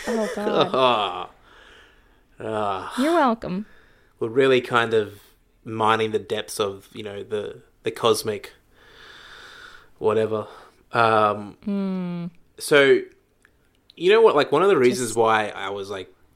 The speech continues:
Speaker 1: I suggested doing this topic was there's this cool Wikipedia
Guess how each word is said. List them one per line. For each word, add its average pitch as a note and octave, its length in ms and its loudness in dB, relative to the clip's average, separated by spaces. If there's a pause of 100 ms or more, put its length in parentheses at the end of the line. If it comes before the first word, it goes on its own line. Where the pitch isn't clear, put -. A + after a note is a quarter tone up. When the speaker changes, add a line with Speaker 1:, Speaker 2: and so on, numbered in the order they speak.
(380)
Speaker 1:
I G#2 80 -10
suggested F#2+ 720 -8
doing F#2 240 -8
this F#2 120 -8
topic B2 360 -6
was G#2 220 -2
there's A2 220 2
this A2 240 -4
cool B2 320 0
Wikipedia A2 720 -6